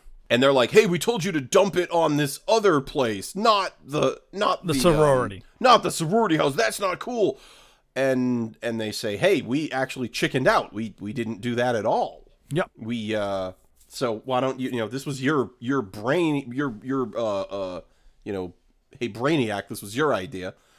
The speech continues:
Speaker 1: And then he trips J C, just so we are a hundred percent sure that this guy is a real jerk.
Speaker 2: Yes. Well, we, you gotta really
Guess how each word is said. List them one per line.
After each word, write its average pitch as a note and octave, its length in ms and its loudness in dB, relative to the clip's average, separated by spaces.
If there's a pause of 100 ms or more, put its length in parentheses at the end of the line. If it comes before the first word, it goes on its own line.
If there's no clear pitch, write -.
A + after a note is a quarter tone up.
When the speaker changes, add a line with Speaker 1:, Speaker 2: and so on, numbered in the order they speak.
(1200)
Speaker 1:
And C3+ 200 2
then C3+ 140 4
he C3 120 -2
trips E3 380 -2
J C#3 240 0
C, B2 340 -2
just D3 220 0
so E3 120 2
we C3+ 240 2
are C3 260 4
a C3 120 0
hundred D4 440 6
percent C3 380 0
sure G2+ 280 -2
that F#2 100 -8
this - 160 -8
guy F2 200 -8
is F2+ 120 -8
a G2 60 -6
real B2+ 260 4
jerk. G#2 420 -10
Speaker 2:
Yes. E3 480 -2
Well, D3+ 200 4
we, F3 100 0
you A3+ 260 -6
gotta D4+ 320 2
really G#3+ 420 -2